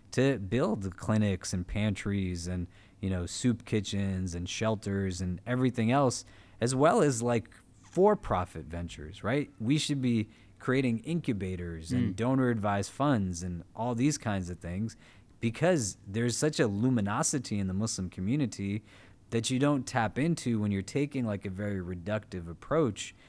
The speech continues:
Speaker 2: Right.
Speaker 1: that's also just always highlighting the negative, do you know?
Speaker 2: Yeah.
Speaker 1: But I don't have to get somebody's permission. You think that you th-, are valid in what you're doing? I'm gonna speak from the mimbar. I've given khutbahs that are directly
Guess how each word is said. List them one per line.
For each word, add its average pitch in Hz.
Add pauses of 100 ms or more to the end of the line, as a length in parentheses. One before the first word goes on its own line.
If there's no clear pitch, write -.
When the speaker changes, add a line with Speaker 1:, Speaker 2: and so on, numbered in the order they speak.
(120)
Speaker 2:
Right. 107
Speaker 1:
that's 110
also 156
just 120
always 113
highlighting 104
the 85
negative, 104 (220)
do 101
you 101
know? 117 (220)
Speaker 2:
Yeah. 127
Speaker 1:
But 127 (100)
I 127
don't 170
have 131
to 104
get 98
somebody's 98
permission. 110 (440)
You 143
think 151
that 123
you 123
th-, - (200)
are 104
valid 101
in 143
what 147
you're 147
doing? 165 (380)
I'm 131
gonna 151
speak 156
from 123
the 107
mimbar. 110
I've 170
given 175
khutbahs 104 (320)
that 120
are 123
directly 127